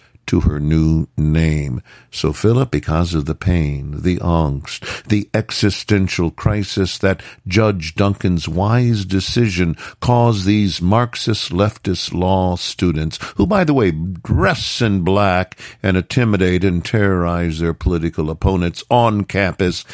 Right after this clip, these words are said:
Ms. Steinbeck turned to Judge Duncan in her six-minute oration and asked him that, that, that, that, that, that really profound penultimate judicial question,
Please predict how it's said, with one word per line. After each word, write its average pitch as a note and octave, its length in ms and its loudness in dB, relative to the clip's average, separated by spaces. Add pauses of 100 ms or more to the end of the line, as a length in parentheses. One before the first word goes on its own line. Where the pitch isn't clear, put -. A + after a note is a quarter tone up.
(180)
Ms. D#3+ 380 2
Steinbeck F#2 760 0
turned G#2+ 340 2
to F#2 100 0
Judge E2+ 540 -2
Duncan F2+ 400 -2
in D#2+ 140 -4
her D#2+ 140 -2
six-minute F#2 680 -4
oration E2+ 640 -2 (300)
and A#2 260 0
asked - 360 -6
him G#2+ 240 2
that, F2+ 280 0
that, A2 180 0 (100)
that, G#2+ 240 0
that, A#2 180 -2
that, D#3 220 0
that F#3 220 -2
really C4 440 2
profound A2+ 1000 2
penultimate F#2 680 -2
judicial E2 480 -4
question, F2 580 -6